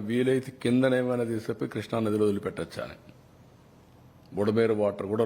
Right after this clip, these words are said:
లోయర్ లెవెల్లో, అప్పుడు బ్యాలెన్సింగ్ చేసేందుకు అవకాశం ఉంటుంది. ఎన్ని అంటే, ఇప్పుడు మాకు ఒక అవగా-, ఎప్పటి నుంచో అవగాహన ఉంది, ఇప్పుడు ప్రత్యేకంగా ఫోకస్ చేశాం కాబట్టి ఇంకా క్లారిటీ వచ్చింది. ఎన్ని విధాల చేయాలో,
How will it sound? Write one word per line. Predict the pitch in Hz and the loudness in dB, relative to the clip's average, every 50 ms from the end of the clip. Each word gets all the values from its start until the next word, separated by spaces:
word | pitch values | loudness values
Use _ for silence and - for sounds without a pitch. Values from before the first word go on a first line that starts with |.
| 107 104 | 2 2
లోయర్ | 104 104 101 92 87 82 80 | 2 2 0 0 -2 -4 -6
లెవెల్లో, | 78 78 78 76 78 80 - - - - - - - - - - - - 101 | -6 -8 -10 -12 -14 -16 -18 -20 -20 -20 -20 -20 -20 -20 -20 -12 -6 -6 -4
అప్పుడు | 98 - 104 92 85 78 | -4 -2 -4 -4 -2 0
బ్యాలెన్సింగ్ | 95 107 123 127 131 131 127 - 139 120 107 - | 2 4 4 4 2 0 -2 -2 -2 -4 -4 -4
చేసేందుకు | - 107 104 - 104 101 98 95 95 | -6 -6 -4 -4 -4 -4 -4 -4 -4
అవకాశం | 95 95 - 101 98 - - 101 | -4 -4 -4 -6 -6 -6 -6 -6
ఉంటుంది. | 104 - - 127 127 127 113 107 113 | -6 -2 -2 0 0 2 2 4 4
ఎన్ని | 123 127 131 135 139 139 - - - - - - - 98 | 6 6 6 4 4 2 0 -6 -14 -20 -18 -12 -10 -8
అంటే, | 98 101 117 117 | -4 -2 -2 0
ఇప్పుడు | 104 113 113 107 | 0 0 -2 -2
మాకు | 107 98 104 101 | -2 0 0 -2
ఒక | 95 - 90 98 | -2 0 2 2
అవగా-, | 110 113 113 127 139 - 104 | 4 4 4 2 0 0 -6
ఎప్పటి | 104 - - 113 117 | -8 -6 -4 -2 -2
నుంచో | 123 - 139 131 | 0 2 4 4
అవగాహన | 127 127 120 131 123 123 127 123 | 4 4 2 2 2 2 0 -2
ఉంది, | 127 143 185 214 - | -2 -2 -4 -4 -6
ఇప్పుడు | 147 139 135 - 113 | -6 -8 -6 -4 -4
ప్రత్యేకంగా | 110 107 - 127 127 123 127 127 123 123 117 - - | -4 -2 0 0 0 2 2 4 4 4 2 2 -2
ఫోకస్ | 113 113 113 - 120 113 - - | -2 -2 0 -2 -2 -2 -2 -6
చేశాం | 113 110 - - 117 110 107 | -6 -4 -2 -2 -2 0 0
కాబట్టి | 113 107 107 107 - 110 | -2 -4 -4 -4 -2 0
ఇంకా | 113 117 113 - | 0 0 -2 0
క్లారిటీ | 98 104 107 110 104 - 107 101 | 0 0 0 0 0 -2 -2 -2
వచ్చింది. | 101 - - 120 117 143 185 - - - - - - - - - - - - - - - - - - - - - - 98 107 | -2 -4 -4 -2 -2 -2 -2 -4 -6 -12 -20 -20 -20 -20 -20 -20 -20 -20 -20 -20 -20 -20 -20 -20 -20 -20 -16 -6 -2 0 2
ఎన్ని | 117 131 139 139 147 139 131 | 4 6 6 6 4 4 4
విధాల | 135 127 127 127 131 131 131 127 127 - | 2 4 4 4 4 4 2 0 -2 -4
చేయాలో, | 113 117 120 123 131 143 | -2 0 0 0 0 0